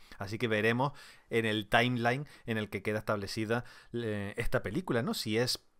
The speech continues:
post-Loki o es al mismo tiempo que los eventos que están ocurriendo con Loki. ¿Habrá cameo de Tom Hiddleston en esta película?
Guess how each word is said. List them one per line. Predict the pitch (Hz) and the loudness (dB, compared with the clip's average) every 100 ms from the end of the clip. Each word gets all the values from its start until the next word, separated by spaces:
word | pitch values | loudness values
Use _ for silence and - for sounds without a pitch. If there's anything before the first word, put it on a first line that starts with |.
| - | 4
post-Loki | 131 113 123 117 143 160 170 175 | 4 4 2 4 4 4 -4 -2
o | 123 123 | 4 4
es | 139 | 4
al | 135 117 | 2 2
mismo | 131 123 120 | 0 2 0
tiempo | 110 120 123 120 | 2 0 2 0
que | 117 | 2
los | 110 107 | 0 0
eventos | 113 110 110 | 0 0 -2
que | 110 | -2
están | 113 113 110 104 | -4 -2 -4 -6
ocurriendo | 120 113 110 113 110 | -4 -2 0 2 0
con | 107 107 | 0 2
Loki. | 135 160 196 - | 2 0 -4 4
¿Habrá | 123 120 165 | 4 6 6
cameo | 147 120 139 135 | 6 4 2 2
de | 123 | 2
Tom | 117 127 | 2 0
Hiddleston | 110 123 120 - 117 | 2 0 0 0 0
en | 113 | 0
esta | 120 | 0
película? | 104 113 143 165 | -2 -2 0 0